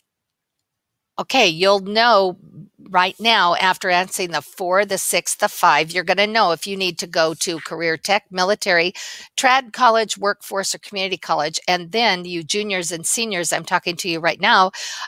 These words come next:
um, the, it becomes easy because you've narrowed it down like a funnel. Take a look underneath that choice thing, like the funnel, you'll know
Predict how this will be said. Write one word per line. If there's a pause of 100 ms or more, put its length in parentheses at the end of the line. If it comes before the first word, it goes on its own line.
(120)
um, (300)
the, (100)
it
becomes
easy
because
you've
narrowed
it
down
like
a
funnel.
Take
a
look
underneath
that
choice
thing,
like
the
funnel, (380)
you'll
know